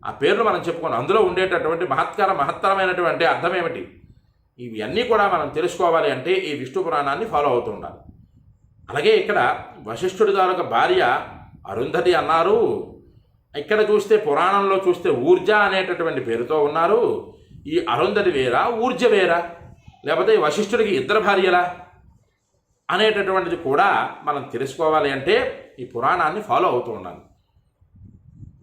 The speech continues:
ఇక్కడ ఉండేటటువంటి ధర్మ సంకటం, వశిష్ఠ మహర్షి అంతటి వారు ఇద్దరు భార్యలు ఉన్నారా అంటే ఊర్జ అనేటటువంటి ఆవిడ, అరుంధతి అనేటటువంటి ఆవిడ, ఇద్దరు ఉన్నారా ఆయనకి?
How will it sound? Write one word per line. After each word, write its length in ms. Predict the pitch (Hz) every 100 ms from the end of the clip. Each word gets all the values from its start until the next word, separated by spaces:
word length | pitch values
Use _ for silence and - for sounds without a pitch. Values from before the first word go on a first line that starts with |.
| -
ఇక్కడ 440 | - 180 147 151 160
ఉండేటటువంటి 680 | 160 190 180 165 156 151 135
ధర్మ 240 | 139 202
సంకటం, 460 | 208 202 180 - - - - - - - - - - - - - -
వశిష్ఠ 320 | 139 185 196 226
మహర్షి 380 | 175 185 185
అంతటి 260 | 165 165 165
వారు 560 | 160 196 139 - - - - _ _ _ _ _ -
ఇద్దరు 240 | - 165
భార్యలు 340 | 139 147 180 170
ఉన్నారా 440 | 170 175 175 170
అంటే 120 | 165
ఊర్జ 300 | 156 151 135
అనేటటువంటి 640 | 175 175 170 170 165 165 160
ఆవిడ, 180 | 160 170
అరుంధతి 500 | 147 156 160 175 170
అనేటటువంటి 580 | 165 165 160 156 156
ఆవిడ, 440 | 156 156 160 180 - - - _
ఇద్దరు 220 | 107 143 165
ఉన్నారా 260 | 170 170
ఆయనకి? 580 | 170 165 165 208 -